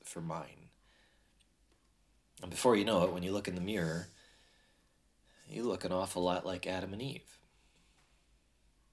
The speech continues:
And so even though Paul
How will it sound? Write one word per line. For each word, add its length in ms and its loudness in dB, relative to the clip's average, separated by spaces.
And 100 6
so 140 8
even 340 4
though 340 10
Paul 640 10